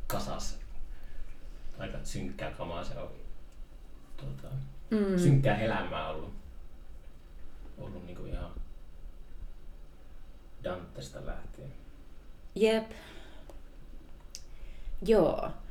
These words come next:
Speaker 2: Mä en tiedä, onks mä y-, ylioptimistinen tässä, mut just haluaisin ajatella, että, että mitä enemmän kulttuuri menee semmoseen, että ei oo heikkoutta puhua,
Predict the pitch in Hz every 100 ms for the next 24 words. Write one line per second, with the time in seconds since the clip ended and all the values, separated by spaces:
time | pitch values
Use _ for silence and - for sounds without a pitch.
0 | - - - - - - - - - -
1 | - - - - - - - 196 175 160
2 | 160 165 160 - - - - 165 151 -
3 | - - - - - 175 - 180 175 170
4 | 170 160 156 - 147 147 143 151 143 147
5 | - - 80 - 92 87 - 180 165 170
6 | - - - - - - - - - 151
7 | 147 135 135 143 147 143 - 156 160 170
8 | 160 160 160 160 170 175 165 175 185 -
9 | 180 175 180 175 165 170 185 185 190 190
10 | 196 196 214